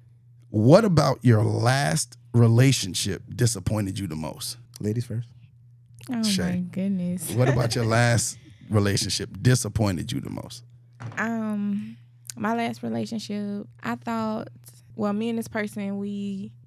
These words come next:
Speaker 3: understood that we had a certain type of bond that was supposed to be like a,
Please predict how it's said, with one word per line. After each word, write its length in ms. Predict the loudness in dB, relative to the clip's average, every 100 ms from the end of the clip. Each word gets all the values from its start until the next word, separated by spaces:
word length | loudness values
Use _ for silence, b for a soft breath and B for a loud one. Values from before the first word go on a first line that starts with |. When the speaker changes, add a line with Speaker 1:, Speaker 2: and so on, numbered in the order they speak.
| -8
Speaker 3:
understood 1000 | -4 -2 -4 -6 -4 -2 -2 -4 -4 -4
that 180 | -4 -4
we 100 | -4
had 340 | -2 0 -2 -4
a 80 |
certain 340 | -4 -6 -8 -10
type 240 | -12 -12
of 80 | -8
bond 380 | -6 -6 -8 -10
that 260 | -10 -12 -14
was 200 | -12 -12
supposed 240 | -8 -8 -6
to 60 | -6
be 140 | -6
like 240 | -4 -2 -2
a, 260 | -4 -10